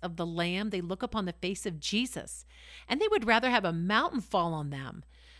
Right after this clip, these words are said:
than to stare at the angry face of Jesus. We, that's part of Revelation. We're gonna get to that.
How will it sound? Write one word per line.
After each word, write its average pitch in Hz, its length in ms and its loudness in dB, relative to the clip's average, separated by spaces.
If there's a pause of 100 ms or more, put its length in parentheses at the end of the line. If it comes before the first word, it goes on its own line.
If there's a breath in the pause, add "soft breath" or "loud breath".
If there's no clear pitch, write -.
(160 loud breath)
than 226 140 6
to 202 60 2
stare 240 640 2
at 196 80 -6
the - 180 -4
angry 214 320 2
face 190 360 -2
of 160 160 -8
Jesus. 165 440 -2
We, 208 280 -4
that's 190 400 -2
part - 340 4
of 175 140 -2
Revelation. 160 560 -2
We're 180 100 -4
gonna 220 160 2
get 202 280 -2
to 185 100 -6
that. 143 240 -6